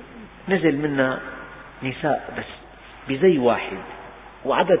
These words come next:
كبير جدًا، شيء يلفت النظر". قال لي: "كيف خانتني عيني ونظرت لا أعرف". بعدين ركب سيارة ودفع للسائق الأجرة بعملة أجنبية، السائق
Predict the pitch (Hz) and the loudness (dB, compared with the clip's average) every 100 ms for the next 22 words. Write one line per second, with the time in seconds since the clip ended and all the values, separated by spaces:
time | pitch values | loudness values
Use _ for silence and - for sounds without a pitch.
0 | - 147 170 151 117 127 104 98 95 - | 4 0 2 0 0 -8 -8 -10 -12 -18
1 | - - - - 226 214 208 180 143 117 | -20 -20 -12 6 6 8 2 0 0 2
2 | 113 113 113 - - - - - - - | 2 2 -4 -8 -14 -16 -18 -18 -18 -18
3 | - - 208 190 226 214 - 156 - 143 | 0 2 4 4 6 6 6 0 4 4
4 | 147 151 131 123 107 139 131 123 113 117 | 4 0 0 0 2 0 0 0 2 2
5 | 117 131 - 101 80 85 110 - - - | 2 0 0 -2 -2 -6 -10 -12 -16 -18
6 | - - - - - - - - - - | -18 -16 -16 -14 -14 -14 -14 -14 -14 -14
7 | - - - 220 180 160 165 175 - - | -14 -14 2 4 4 4 0 -2 -8 -10
8 | - - - - - - - 214 165 - | -12 -12 -12 -12 -14 -4 2 4 4 0
9 | 147 127 127 117 131 - - - - - | -2 2 4 4 -2 -6 -12 -12 -14 -16
10 | - - 196 196 151 123 117 - - 123 | -16 -6 2 6 6 4 0 2 2 0
11 | - - - 143 170 123 127 131 135 - | -6 -10 -8 -4 -2 0 0 0 -4 -4
12 | - 147 147 135 127 123 120 120 127 151 | 0 2 2 0 0 -2 -2 -2 -4 -8
13 | - - - - - 220 185 | -14 -16 -18 -16 2 6 8